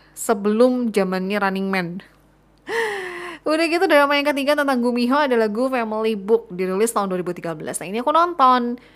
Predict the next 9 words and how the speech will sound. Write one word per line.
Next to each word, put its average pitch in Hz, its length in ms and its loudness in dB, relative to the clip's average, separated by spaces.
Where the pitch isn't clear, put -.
Ini 262 160 -2
tuh 311 80 -4
diperanin 311 400 0
sama 277 240 -2
Lee 220 80 -4
Seung-gi 233 320 2
lagi 196 400 0
dan 220 240 2
Suzy. 240 480 0